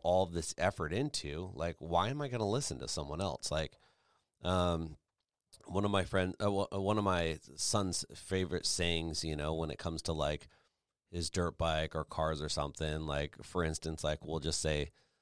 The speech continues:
we'll just say, um, a-, and it's, and it's funny for, like, social media, you know,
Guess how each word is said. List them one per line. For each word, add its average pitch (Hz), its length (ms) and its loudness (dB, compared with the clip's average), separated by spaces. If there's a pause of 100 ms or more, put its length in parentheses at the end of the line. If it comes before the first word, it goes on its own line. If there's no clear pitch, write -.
(160)
we'll 98 160 2
just 98 200 2
say, 82 420 4
um, 76 640 -2
a-, 107 180 2
and 110 180 4
it's, - 140 0
and 107 160 2
it's 98 120 0
funny 65 220 0
for, - 140 -8
like, 73 120 -2
social 85 280 0
media, 78 400 -2 (280)
you 78 120 -4
know, 85 240 -4